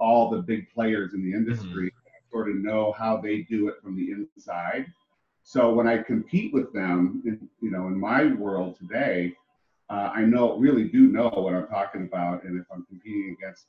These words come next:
Speaker 1: a Chase, for example, I, I kinda know what their rules are like. And in fact, you and I shared before we went live here during our short chit chat session that, uh, Chase recently, in light of current, uh, unprecedented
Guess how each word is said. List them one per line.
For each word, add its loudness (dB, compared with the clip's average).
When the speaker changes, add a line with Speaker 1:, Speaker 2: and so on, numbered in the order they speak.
Speaker 1:
a -20
Chase, -4
for -10
example, -10
I, -14
I -18
kinda -6
know -6
what -10
their -8
rules -6
are -8
like. -4
And -10
in -16
fact, -6
you -4
and -4
I -4
shared -8
before -8
we -6
went -6
live -4
here -10
during -8
our -10
short -12
chit -12
chat -6
session -8
that, -6
uh, -6
Chase -2
recently, 0
in -6
light -4
of -8
current, -4
uh, -10
unprecedented -4